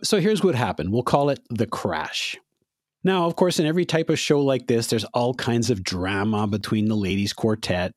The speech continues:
As you know, most of these shows have a number of running storylines that are all going on at the same time. I think that's pretty common in a lot of shows these days.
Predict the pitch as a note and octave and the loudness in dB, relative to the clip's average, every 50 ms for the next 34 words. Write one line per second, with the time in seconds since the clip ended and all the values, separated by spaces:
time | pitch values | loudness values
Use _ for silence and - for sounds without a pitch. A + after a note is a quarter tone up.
0 | - - - - - - - - - - - - - _ _ - - D3+ D#3+ D3 | -16 -20 -18 -18 -18 -18 -18 -20 -20 -20 -20 -20 -20 _ _ -6 -4 -2 -2 0
1 | D#3+ F#3+ F3+ F3+ A3+ G3+ F#3 F3 F#3 F#3+ F3 E3 E3+ F#3+ - - G3 F3 E3+ D#3+ | 0 0 0 2 2 2 2 2 2 2 2 2 2 2 0 0 0 2 2 0
2 | - - - E3 D#3 D#3 D3 - - C#3+ C3 C3+ B2+ C3 C3+ C#3 C#3+ C#3+ D3 C#3+ | 0 0 0 2 2 2 0 0 -2 0 0 2 0 2 2 0 2 2 2 0
3 | C#3+ - B2 A#2+ A#2+ A#2 A2+ A2 G#2 G#2+ - _ - G#2+ A2+ C3+ D3 D3+ C#3+ - | 0 0 0 -2 0 0 -2 -2 -4 -6 -8 _ -2 0 0 0 2 0 0 0
4 | - - - - C3 A2+ A#2 B2+ A#2+ A2 G#2+ G2+ G2+ G#2 F#2+ F#2+ G#2 G2+ G2+ - | -2 -4 -2 0 0 0 2 2 0 0 0 0 -2 -2 -2 -4 -4 -4 -4 -6
5 | - _ - D#3 F#3+ G3+ F3 F3 D#3+ D3+ C#3 C3 B2+ B2 A#2+ A#2 - G2 - - | -8 _ -6 -4 -2 0 2 2 2 2 2 2 0 0 -2 -4 -6 -6 -6 -4
6 | - E2+ E2 - - G2 - - - _ - A#2+ C#3 E3 D#3+ D3 C#3 - - - | -4 -6 -6 -6 -8 -8 -10 -10 -16 _ -6 -4 -2 0 0 -2 -2 -4 -6 -6
7 | - - _ - D3 C3+ A#2 - - B2 A2+ G#2+ G#2+ G2 G2 F#2+ F#2+ E2+ F2 E2+ | -8 -8 _ -4 -4 -4 -4 -2 -2 0 0 0 0 0 -2 -2 -2 -4 -4 -4
8 | E2+ E2 - - F2+ E2+ E2 - - - - - - D2+ - - - - | -4 -4 -4 -4 -4 -4 -4 -4 -6 -6 -8 -6 -8 -8 -8 -8 -10 -12